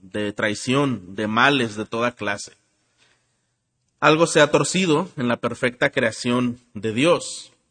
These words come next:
y toda esa, eh, triste realidad comenzó en este relato que acabamos de leer. Consideremos, eh, en dos partes el tema de la caída,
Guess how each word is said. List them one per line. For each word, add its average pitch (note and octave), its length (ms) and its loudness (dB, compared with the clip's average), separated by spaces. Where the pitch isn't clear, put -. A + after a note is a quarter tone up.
y G#2 300 -8
toda C3+ 400 4
esa, D3 520 2
eh, G#2 760 -2
triste C3 760 -2
realidad A#2+ 840 4
comenzó B2 720 2
en B2+ 140 0
este B2+ 220 0
relato C3 460 4
que A#2+ 80 0
acabamos A#2+ 840 -2
de G#2+ 520 -4
leer. G2+ 460 -4
Consideremos, C3 880 0
eh, A2 380 -4
en A#2 240 -2
dos B2 160 -2
partes C#3 420 2
el A#2 100 -6
tema C3 280 2
de C3 80 6
la A#2+ 160 0
caída, A#2+ 680 0